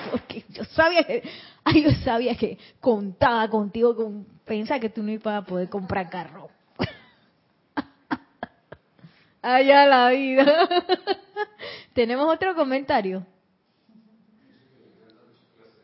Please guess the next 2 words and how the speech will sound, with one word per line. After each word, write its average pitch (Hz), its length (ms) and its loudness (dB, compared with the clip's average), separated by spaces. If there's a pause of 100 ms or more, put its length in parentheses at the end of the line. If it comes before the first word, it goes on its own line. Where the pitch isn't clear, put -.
(2000)
Sí, 359 420 -4
bueno, 349 280 -6